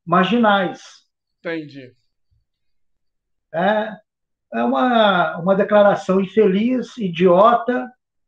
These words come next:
Speaker 1: É, eu acho que o sucesso subiu pra cabeça dele. Ele tem que entender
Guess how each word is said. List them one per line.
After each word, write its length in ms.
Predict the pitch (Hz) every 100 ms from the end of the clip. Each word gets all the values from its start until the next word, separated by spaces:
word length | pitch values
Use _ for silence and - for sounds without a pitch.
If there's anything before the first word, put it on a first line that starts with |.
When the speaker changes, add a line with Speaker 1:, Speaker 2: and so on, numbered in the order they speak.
| _ _ _ _ -
Speaker 1:
É, 200 | 156 160
eu 140 | 160
acho 280 | 190 208 -
que 300 | 220 220 214
o 100 | 190
sucesso 580 | 180 185 - 185 185 -
subiu 340 | 220 147 202
pra 140 | 202 175
cabeça 520 | 147 139 143 143 127
dele. 420 | 120 160 185 190 - _ _ _ _
Ele 200 | 143 160
tem 200 | 160 196
que 120 | 196
entender 880 | 208 202 190 139 131 190 208 -